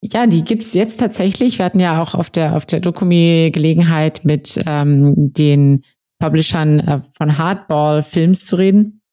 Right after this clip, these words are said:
Und die haben, ähm, Murder Princess jetzt quasi auch, äh, mit deutschem Dub,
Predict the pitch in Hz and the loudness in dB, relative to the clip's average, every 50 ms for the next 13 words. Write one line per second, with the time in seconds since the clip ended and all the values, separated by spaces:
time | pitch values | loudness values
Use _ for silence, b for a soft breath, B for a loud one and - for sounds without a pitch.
0 | _ _ _ _ - 180 175 170 190 196 202 196 202 196 196 185 - - 165 160 | _ _ _ _ -4 -2 0 0 2 2 2 2 2 2 2 0 0 -2 -2 0
1 | 165 160 160 160 160 170 - - _ _ _ _ _ _ _ _ - 156 160 165 | 2 2 4 4 2 2 0 -6 _ _ _ _ _ _ _ _ -2 0 0 2
2 | 185 208 208 208 - - 180 185 196 - - 214 196 190 - B B B _ _ | 2 0 0 -2 -2 -2 0 0 0 0 0 -2 -2 -2 -6 B B B _ _
3 | _ _ _ - 165 175 170 - - - - - - 165 156 165 160 - 156 156 | _ _ _ -4 -4 -4 -2 -4 -8 -8 -8 -6 -4 -2 -2 -2 -2 -2 -4 -6
4 | 147 - - - - - - 156 151 147 147 160 156 - 160 160 165 - 180 156 | -6 -6 -8 -8 -8 -6 -4 -4 -2 0 0 -2 -2 -2 -2 -2 -2 0 0 0
5 | 143 151 156 156 - - | 0 -2 -6 -8 -12 -18